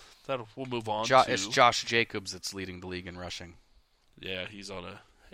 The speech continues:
Speaker 1: hell of a run so far, the last month
Speaker 2: Four-,
Speaker 1: or so, I think.
Speaker 2: fourteen ninety-five. Miles Sanders is fourth with eleven ten. So,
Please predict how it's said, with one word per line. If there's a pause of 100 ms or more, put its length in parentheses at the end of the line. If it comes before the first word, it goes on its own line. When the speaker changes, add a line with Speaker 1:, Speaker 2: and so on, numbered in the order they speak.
(100)
Speaker 1:
hell
of
a
run
so
far, (120)
the
last
month
Speaker 2:
Four-,
Speaker 1:
or
so,
I
think.
Speaker 2:
fourteen
ninety-five.
Miles
Sanders
is
fourth
with
eleven
ten. (680)
So,